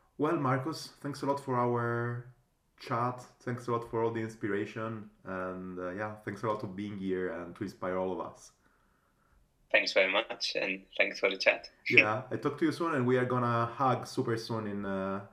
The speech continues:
Speaker 1: at the Atlas Mountain Race or in Morocco. Just
Speaker 2: Oh, I'm looking forward to that. Yeah,
Speaker 1: Yes,
Speaker 2: that would be
Speaker 1: a couple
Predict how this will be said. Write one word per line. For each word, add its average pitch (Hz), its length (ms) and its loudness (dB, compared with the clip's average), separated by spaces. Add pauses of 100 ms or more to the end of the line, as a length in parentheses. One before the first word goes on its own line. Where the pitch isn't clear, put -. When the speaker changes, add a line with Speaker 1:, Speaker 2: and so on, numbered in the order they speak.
(260)
Speaker 1:
at 98 80 -2
the 107 80 0
Atlas 104 320 -2
Mountain 98 320 -2
Race 90 240 -2
or 98 100 -2
in 92 60 -2
Morocco. 87 540 -4 (140)
Just 92 340 -2
Speaker 2:
Oh, 151 160 10
I'm 143 140 2
looking 143 240 -2
forward 117 260 8
to - 80 0
that. 101 220 2
Yeah, 104 80 4
Speaker 1:
Yes, 110 260 2
Speaker 2:
that 107 160 6
would - 240 -8
be 120 60 -2
Speaker 1:
a - 20 -2
couple 107 120 8